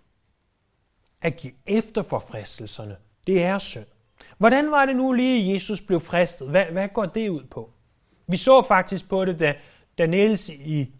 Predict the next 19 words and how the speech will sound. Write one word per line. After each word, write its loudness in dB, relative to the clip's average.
onsdags 0
gennemgik -2
Lukas -2
kapitel -6
fire. -8
Det 6
her, 8
hvor 6
Jesus -2
af 0
Helligånden 2
bliver 0
ledt -2
ud -2
i 0
ørkenen, -4
men -8
hvor -2
at -8